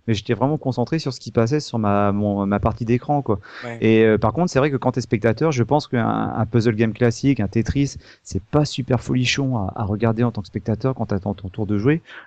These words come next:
Speaker 1: Là, au moins, t'as le côté rigolo de voir les mimiques des personnages, les, les décors, parce que t'as plein de clins d'œil dans les décors aussi. Donc, euh, voilà, le skin, vraiment, le, le skin Street Fighter ou, euh, Vampire, il est, voilà, il,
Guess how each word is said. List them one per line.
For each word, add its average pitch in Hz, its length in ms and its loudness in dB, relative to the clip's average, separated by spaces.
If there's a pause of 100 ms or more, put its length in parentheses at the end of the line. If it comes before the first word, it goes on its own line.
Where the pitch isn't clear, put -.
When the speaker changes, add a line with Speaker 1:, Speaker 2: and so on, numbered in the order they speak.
Speaker 1:
Là, 139 160 6
au 147 40 4
moins, 160 120 4
t'as 165 80 4
le 127 60 6
côté 127 240 4
rigolo 120 240 4
de 139 300 4
voir 113 160 4
les 113 80 4
mimiques 117 260 4
des 107 120 0
personnages, 117 800 2
les, 101 340 4
les 107 100 4
décors, 113 300 4
parce 127 140 -2
que 107 80 -2
t'as 107 160 2
plein 165 200 -2
de 147 120 0
clins 131 200 2
d'œil 131 220 4
dans 113 100 2
les 107 80 0
décors 117 440 2
aussi. 131 340 0 (420)
Donc, 110 280 2
euh, 98 840 6
voilà, 139 240 6
le 110 180 4
skin, 160 280 -2
vraiment, 120 260 2
le, 113 280 4
le 110 100 0
skin 110 180 -4
Street 123 200 -4
Fighter 139 440 2
ou, 104 240 2
euh, 95 220 2
Vampire, 110 500 2
il 120 140 0
est, 101 400 2 (500)
voilà, 120 220 2
il, - 100 -6